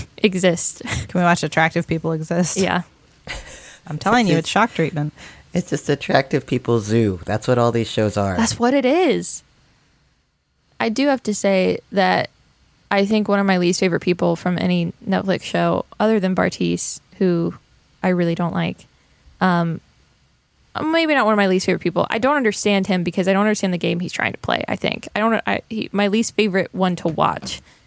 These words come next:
Speaker 1: is Chase. Because he comes on and he's like, "I'm the bad guy, I'm the
Speaker 3: Oh, yeah.
Speaker 1: villain, but I don't want people to see me that way.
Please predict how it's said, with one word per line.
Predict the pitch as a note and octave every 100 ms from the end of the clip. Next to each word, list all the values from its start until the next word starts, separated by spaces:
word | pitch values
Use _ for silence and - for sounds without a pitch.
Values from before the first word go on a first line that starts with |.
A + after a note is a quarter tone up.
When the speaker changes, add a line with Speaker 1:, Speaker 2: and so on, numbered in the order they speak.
| _ _ -
Speaker 1:
is | F3 - - _
Chase. | - - - - - - _ _ _ _ _ _ _ _ _ _ _ _ _ _ -
Because | G#3+ A3+ G#3
he | G#3
comes | - C4+ A#3+
on | A#3+ G3+ F3+ F3
and | G#3
he's | G3 F#3+
like, | F#3 F3+ F3 -
"I'm | G3 A3+
the | A#3+
bad | G#3 G#3 G3
guy, | F3+ F#3+ F#3 F#3 -
I'm | F#3+ F#3+
the | G3
Speaker 3:
Oh, |
yeah. | F#3+ F3+
Speaker 1:
villain, | F3 F3+ F3+ F3 F3 - - -
but | G3 -
I | G3 G#3+
don't | G3+
want | F#3+ F#3+
people | - G3 F3+
to | F3+
see | - G#3 F#3+
me | F#3 F3+
that | E3+ F3
way. | F3 F3 E3 E3